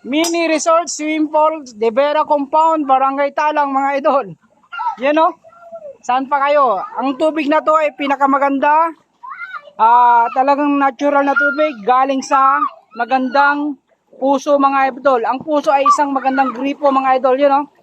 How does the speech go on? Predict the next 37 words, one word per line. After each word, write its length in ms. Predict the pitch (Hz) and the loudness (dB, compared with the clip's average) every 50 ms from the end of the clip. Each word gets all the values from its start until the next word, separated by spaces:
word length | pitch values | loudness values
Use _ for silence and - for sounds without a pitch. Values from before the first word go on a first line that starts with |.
| _ _ _ _ _ _ _ _ - 160 | _ _ _ _ _ _ _ _ -16 -12
Ang 80 | 196 208 | -10 -4
saysay, 400 | - 277 262 254 269 269 262 262 | -2 -2 0 0 0 0 0 2
mga 160 | 262 262 262 | 2 2 2
bata. 480 | 254 294 311 320 311 294 277 285 285 - _ _ 175 _ _ _ _ | 2 2 0 0 0 0 0 0 -2 -4 _ _ _ _ _ _ _
Yan. 400 | - 185 214 233 226 220 185 165 156 - | -6 -2 0 0 0 -2 -4 -10 -16 -16
Simpleng 560 | - - 240 240 226 226 269 269 262 247 226 | -14 -10 -10 -10 -6 -4 -4 -2 -2 -4 -2
buhay 240 | 262 262 262 262 262 | 0 2 4 4 2
lang 240 | 269 269 262 269 269 | 2 0 -2 -2 -2
yan, 160 | 269 262 262 | -4 -4 -6
mga 240 | 262 254 254 254 240 | -6 -4 -4 -4 -2
idol. 200 | 269 262 240 208 180 165 _ _ _ - _ _ - 370 370 392 453 - - - 185 | -2 -4 -4 -4 -8 -14 _ _ _ -20 _ _ -20 -20 -20 -20 -20 -20 -16 -14 -12
Yan. 160 | 196 190 180 170 156 147 _ _ _ _ _ _ _ _ _ _ _ _ _ _ _ - 554 571 587 640 - - - - | -12 -12 -14 -20 -20 _ _ _ _ _ _ _ _ _ _ _ _ _ _ _ _ -12 -12 -10 -12 -14 -16 -18 -16 -10
Bali, 160 | 214 240 269 | -6 -4 -4
mga 320 | 277 285 285 294 294 285 247 | -2 -2 0 0 0 2 4
idol, 220 | 302 302 302 294 | 4 4 4 4
ah, 320 | 269 233 233 233 233 233 240 | 2 2 2 2 2 0 0
nagluluto 480 | 247 233 240 262 269 269 277 226 285 | -4 -6 -6 -6 -4 -4 -4 -6 -6
pa 160 | 254 285 269 269 | -4 -4 -2 -2
kami 160 | 269 269 269 | -4 -4 -4
ng 240 | 269 269 277 269 226 | -6 -6 -8 -8 -8
isang 240 | - 277 269 262 | -4 -4 -4 -2
masarap 400 | 262 262 254 247 262 262 269 254 226 254 | -2 -2 -2 0 0 -2 -2 -2 -6 -6
na 160 | 254 254 247 247 - | -4 -2 -2 -4 -6
pinakamalaking 720 | 269 262 277 - 254 254 254 254 254 254 247 254 247 247 | -8 -8 -8 -6 -6 -4 -2 0 0 0 -2 -4 -8 -4
bangus 480 | 214 254 254 277 294 294 294 - - - 214 | -2 -2 0 2 2 2 0 0 -2 -10 -14
dito 320 | 254 262 277 - 269 262 254 | -12 -12 -8 -6 -6 -6 -6
sa 80 | - | -6
San 240 | 294 247 262 247 240 | -6 -4 -4 -4 -2
Carlos, 320 | 254 247 254 254 262 254 _ | -2 -2 -2 -2 -4 -6 _
Pangasinan. 720 | 254 233 254 247 254 240 - 285 262 262 269 269 277 262 277 - _ _ _ _ _ - - - - _ - | -8 -6 -4 -4 -6 -6 -6 -6 -2 0 0 0 0 -2 -8 -18 _ _ _ _ _ -16 -14 -14 -10 _ -4
Ang 120 | 214 247 262 | -2 0 2
lalaki. 560 | 277 277 277 285 277 277 311 320 302 285 269 | 2 2 4 2 2 2 4 4 4 2 2
Shout 240 | 277 285 285 - - | -2 -6 -6 -4 -4
out 160 | 302 294 254 | -4 -4 -2
ka 80 | 302 311 | -2 -2
naman 240 | 311 311 311 302 294 | -2 -2 -2 -2 0
dyan. 400 | 311 302 302 277 262 240 214 | -2 -2 -2 -4 -8 -10 -14